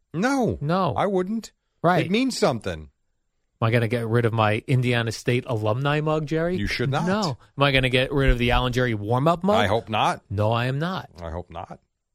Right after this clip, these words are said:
Speaker 2: So
Speaker 1: There
Speaker 2: these are the things that you start to, you're like, uh, uh,
Speaker 1: But you don't need the mug with the flowers. Toss it.
Speaker 2: Right.
Speaker 1: I'm, I'm
Speaker 2: Correct.
Speaker 1: with you on that one.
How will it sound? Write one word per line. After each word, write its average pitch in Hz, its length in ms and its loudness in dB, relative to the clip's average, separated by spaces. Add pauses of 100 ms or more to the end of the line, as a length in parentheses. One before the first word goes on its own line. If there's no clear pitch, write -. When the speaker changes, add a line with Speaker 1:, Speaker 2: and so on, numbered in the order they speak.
(1400)
Speaker 2:
So 123 100 -4
Speaker 1:
There 139 100 6
Speaker 2:
these 147 200 0
are 151 120 4
the 135 120 0
things 160 360 4
that 135 120 4
you 131 160 0
start 135 380 2
to, 120 460 0 (380)
you're 165 100 2
like, 151 260 0
uh, - 100 -4
uh, - 240 -4 (220)
Speaker 1:
But - 140 0
you 160 60 8
don't 190 120 2
need 175 140 0
the 160 60 6
mug 160 140 4
with 151 120 -2
the - 60 -2
flowers. 98 460 0
Toss 123 300 0
it. - 80 -14 (200)
Speaker 2:
Right. 123 260 2 (580)
Speaker 1:
I'm, 214 220 2
I'm 196 40 -6
Speaker 2:
Correct. 143 280 4
Speaker 1:
with 208 160 -2
you 135 80 2
on 92 140 0
that 85 180 -2
one. 139 240 -4